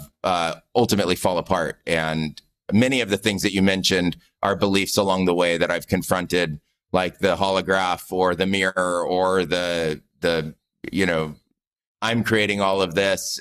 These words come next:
And ultimately, I came to realize that we are the creators of all of this, and that the way that you described the, the nature of the mirror of consciousness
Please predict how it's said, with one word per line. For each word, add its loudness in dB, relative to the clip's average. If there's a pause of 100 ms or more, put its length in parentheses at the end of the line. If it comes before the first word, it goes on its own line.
And 0
ultimately, 2
I -2
came -2
to 2
realize 0
that -2
we 2
are 0
the 0
creators 0
of -2
all 0
of -8
this, -4 (320)
and -2 (120)
that -2 (120)
the 2
way 4
that -6
you 0
described -2
the, 0 (100)
the 2
nature 0
of -2
the 2
mirror 2
of -2
consciousness -2